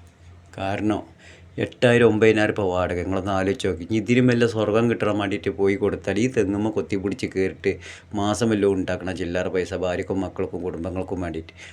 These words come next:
പിന്നെ ഇവിടെ സ്വർഗത്തിൽ കൊണ്ടുപോയിട്ട് ഇങ്ങനെ കായ് എറിയാൻ കുത്തിയിരുന്നാൽ സ്വർഗം കിട്ടാൻ വേണ്ടിയിട്ട് ഒന്നും നടക്കൂല. കൂടുതൽ പറഞ്ഞ് നീട്ടിക്കൊണ്ടുപോകണം. ഇൻഷാ അല്ലാ, ഞാൻ വാതിൽ തുറക്കണേ. അഊദു ബില്ലാഹി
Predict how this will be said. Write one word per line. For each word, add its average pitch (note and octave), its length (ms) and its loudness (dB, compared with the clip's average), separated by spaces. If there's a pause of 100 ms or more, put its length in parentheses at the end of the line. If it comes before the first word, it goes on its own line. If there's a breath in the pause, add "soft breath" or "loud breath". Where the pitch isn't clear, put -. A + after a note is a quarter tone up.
(140 loud breath)
പിന്നെ G#2+ 200 -2
ഇവിടെ A2+ 260 4
സ്വർഗത്തിൽ A2 440 2
കൊണ്ടുപോയിട്ട് G#2+ 400 4
ഇങ്ങനെ G#2 240 -2
കായ് G2+ 260 4
എറിയാൻ G#2 240 2
കുത്തിയിരുന്നാൽ G2 540 -2
സ്വർഗം F#2 360 -2
കിട്ടാൻ F#2+ 280 -2
വേണ്ടിയിട്ട് F2+ 280 -4
ഒന്നും G#2 320 2
നടക്കൂല. F2 380 -6 (480 loud breath)
കൂടുതൽ A#2+ 240 4 (120)
പറഞ്ഞ് A#2 280 4
നീട്ടിക്കൊണ്ടുപോകണം. G#2 500 -4
ഇൻഷാ G#2 300 -6
അല്ലാ, G#2+ 180 0
ഞാൻ G#2+ 160 0
വാതിൽ G#2+ 240 2 (120)
തുറക്കണേ. G#2+ 360 -4 (440 loud breath)
അഊദു F#2 240 -8
ബില്ലാഹി F#2 220 -6